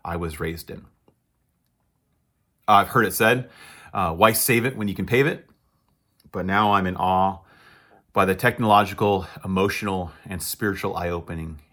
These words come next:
in, of humanity towards the stewardship of our planet. You've heard it said, but now I tell you that love's always growing.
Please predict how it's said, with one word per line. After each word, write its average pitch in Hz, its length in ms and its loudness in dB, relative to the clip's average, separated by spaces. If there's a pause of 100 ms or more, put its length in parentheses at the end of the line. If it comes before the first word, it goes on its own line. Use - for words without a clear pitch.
(120)
in, 98 180 -14
of 90 180 -8
humanity 87 460 -4
towards 85 440 -8
the 82 40 -12
stewardship 95 680 -8
of 80 120 -12
our 82 120 -8
planet. 80 360 -14 (1400)
You've 90 120 -10
heard 101 180 0
it 92 80 -4
said, 85 320 -6
but 85 100 -12
now 85 160 -10
I 80 80 -10
tell 82 220 -14
you 85 200 -20 (1040)
that 98 140 -10
love's 92 480 -6
always 98 320 0
growing. 85 320 -12